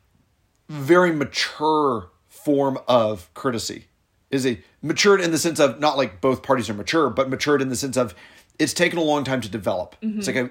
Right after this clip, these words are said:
Speaker 1: a well-developed kind of courtesy. And I think, and so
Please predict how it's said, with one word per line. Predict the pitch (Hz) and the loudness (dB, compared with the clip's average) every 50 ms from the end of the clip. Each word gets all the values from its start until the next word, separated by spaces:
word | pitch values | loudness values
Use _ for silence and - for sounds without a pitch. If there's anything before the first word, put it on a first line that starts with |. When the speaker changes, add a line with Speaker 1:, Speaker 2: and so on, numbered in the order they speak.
| - | -2
Speaker 1:
a | 139 139 | -2 -2
well-developed | 127 127 117 127 151 151 156 160 139 120 131 120 101 92 92 90 131 131 131 135 127 - - - | -2 -2 2 4 6 6 6 6 4 2 0 -2 -2 -4 -4 0 2 2 2 2 -2 -4 -8 -10
kind | - 131 120 117 | -8 -6 -6 -6
of | 107 - | -8 -8
courtesy. | - 139 135 127 113 - 117 104 101 - _ - - - - _ _ _ | -6 -6 -4 -4 -6 -6 -8 -10 -10 -12 _ -20 -20 -20 -20 _ _ _
And | - 123 123 | -6 -4 -4
I | 127 | -4
think, | - 147 135 - - _ _ _ _ _ _ _ _ _ _ _ _ | -4 -4 -6 -6 -8 _ _ _ _ _ _ _ _ _ _ _ _
and | - 160 165 | -4 -4 -2
so | 151 - 175 165 147 135 123 - | 2 4 4 6 6 4 0 -2